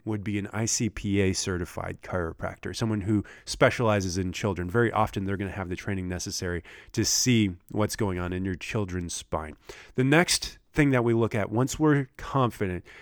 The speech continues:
that their central nervous system is processing properly, healing properly,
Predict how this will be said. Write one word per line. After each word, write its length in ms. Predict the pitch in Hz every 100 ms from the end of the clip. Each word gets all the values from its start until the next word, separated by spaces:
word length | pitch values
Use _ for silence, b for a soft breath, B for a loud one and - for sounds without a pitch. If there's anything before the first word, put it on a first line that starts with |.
| B
that 200 | 110 107
their 140 | - 110
central 400 | - 127 123 147
nervous 320 | 131 117 110
system 320 | 110 - 107
is 120 | 104
processing 680 | - 120 113 117 - 113 104 -
properly, 560 | - - 143 - 98 87
healing 480 | - 143 139 143 131
properly, 460 | 123 - 98 92